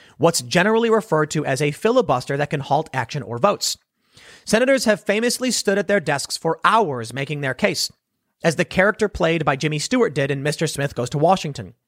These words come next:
or as South Carolina Senator Strom Thurmond did to stall the nineteen fifty-seven Civil Rights Act. Today, senators can merely signal their intent to object, even privately,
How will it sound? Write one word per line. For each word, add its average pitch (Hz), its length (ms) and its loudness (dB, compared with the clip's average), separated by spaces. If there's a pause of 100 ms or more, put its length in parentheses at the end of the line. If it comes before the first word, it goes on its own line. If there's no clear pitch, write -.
(460)
or 190 180 6
as 185 120 2
South 208 280 2
Carolina 190 300 2
Senator 156 360 0 (160)
Strom 160 400 2
Thurmond 190 460 2
did 123 200 -6 (300)
to 185 140 -2
stall 190 340 2
the 175 80 -2
nineteen 160 400 -4
fifty-seven 143 380 -4
Civil 120 200 -4
Rights 151 260 0
Act. 95 260 -8 (380)
Today, 180 340 2 (460)
senators 226 440 2
can 185 280 -2
merely 247 340 0
signal 196 420 0
their 180 180 0
intent 175 360 -4
to 175 100 -2
object, 143 400 -4
even 151 240 -2
privately, 151 500 0